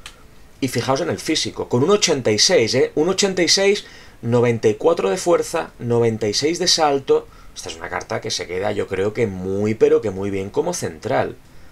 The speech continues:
Para cambiarlo minuto uno me refiero a central, con playstyle leñero también. O sea, cuidado con esta carta, ¿eh? Cuidado con esta carta.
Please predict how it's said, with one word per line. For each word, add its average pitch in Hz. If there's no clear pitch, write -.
Para 117
cambiarlo 131
minuto 147
uno 160
me 147
refiero 135
a 113
central, 113
con 101
playstyle 117
leñero 151
también. 170
O -
sea, -
cuidado 98
con 127
esta -
carta, 90
¿eh? -
Cuidado 117
con 151
esta 127
carta. 151